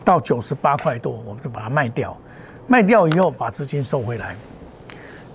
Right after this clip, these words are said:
为什么我，我这里，我以我的经验啊，每次到过年的时候，我都不敢买满买饱，以我的经验，去年是大涨，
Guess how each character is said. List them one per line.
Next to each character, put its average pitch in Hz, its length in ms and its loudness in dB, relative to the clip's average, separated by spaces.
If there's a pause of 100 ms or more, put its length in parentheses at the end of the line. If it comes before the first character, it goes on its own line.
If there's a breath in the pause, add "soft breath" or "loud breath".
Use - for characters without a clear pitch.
(320 loud breath)
为 302 120 6
什 202 160 4
么 165 80 6
我， 147 140 6
我 170 260 4 (140)
这 285 160 4
里， 151 240 0 (480)
我 175 180 2
以 311 180 6
我 185 140 6
的 139 120 6
经 185 280 6
验 175 240 4
啊， - 60 -12 (140)
每 156 160 4
次 202 160 6
到 285 100 6
过 226 260 6
年 151 140 4
的 139 100 2
时 - 140 -2
候， 143 60 2 (100)
我 135 100 -2
都 165 140 4
不 190 220 0 (120)
敢 113 140 -2
买 107 320 0
满 117 220 2
买 107 240 -4
饱， - 260 -6 (840 loud breath)
以 226 260 4
我 143 160 2
的 120 100 0
经 151 220 -2
验， 139 180 0 (800 loud breath)
去 359 300 6
年 202 180 6
是 202 140 6 (320)
大 175 160 4
涨， - 180 -6